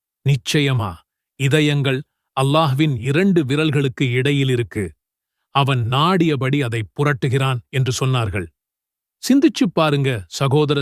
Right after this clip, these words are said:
சகோதரிகளே, பாவமே அறியாத அல்லாஹ்வின் தூதரே, தன் இதயம் மாறிடுமோன்னு பயந்து இந்த துவாவை அதிகமா ஓதியிருக்கிறாங்கன்னா, பாவங்கள் செய்கிற நாமெல்லாம் இந்த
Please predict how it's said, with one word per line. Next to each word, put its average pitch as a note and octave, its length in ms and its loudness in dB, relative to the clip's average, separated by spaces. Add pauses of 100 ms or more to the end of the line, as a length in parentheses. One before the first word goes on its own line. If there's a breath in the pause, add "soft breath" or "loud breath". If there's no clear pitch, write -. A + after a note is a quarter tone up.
(100)
சகோதரிகளே, B2 720 -2 (600)
பாவமே D3 760 2
அறியாத C#3+ 640 0
அல்லாஹ்வின் C3 560 -2 (100)
தூதரே, C3+ 560 0 (520)
தன் D3+ 260 2
இதயம் E3+ 600 2
மாறிடுமோன்னு D3 720 2
பயந்து B2+ 720 -2 (400)
இந்த D#3 260 2 (140)
துவாவை F3 380 2
அதிகமா F3 680 0
ஓதியிருக்கிறாங்கன்னா, C3+ 1160 0 (580)
பாவங்கள் F#3+ 600 2
செய்கிற C3 440 -2
நாமெல்லாம் A#2 720 -2
இந்த C3+ 200 -2